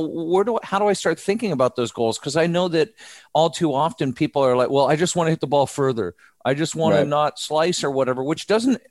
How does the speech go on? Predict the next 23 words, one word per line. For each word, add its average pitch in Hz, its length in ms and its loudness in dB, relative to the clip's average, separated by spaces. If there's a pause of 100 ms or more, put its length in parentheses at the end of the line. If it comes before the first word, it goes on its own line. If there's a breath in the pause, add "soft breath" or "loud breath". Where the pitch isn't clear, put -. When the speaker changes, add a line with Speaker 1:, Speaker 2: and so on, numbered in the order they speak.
(140)
Speaker 1:
ultimately 147 640 -2
achieve 131 720 -4
what 117 200 0
I 117 120 4
just 117 240 -6
articulated, 117 680 -2
which 110 300 -4
was, 101 520 -2 (400 soft breath)
how 202 120 -2
do 202 60 2
we 165 140 2
actually 135 320 -2
play 104 520 0
better 90 380 -6
golf? 92 320 -6
So 165 120 -2
how 196 140 -2
do 320 80 -2
we 269 100 -4
start 190 300 -4
to 160 80 -4
think 180 320 -4
about 120 420 0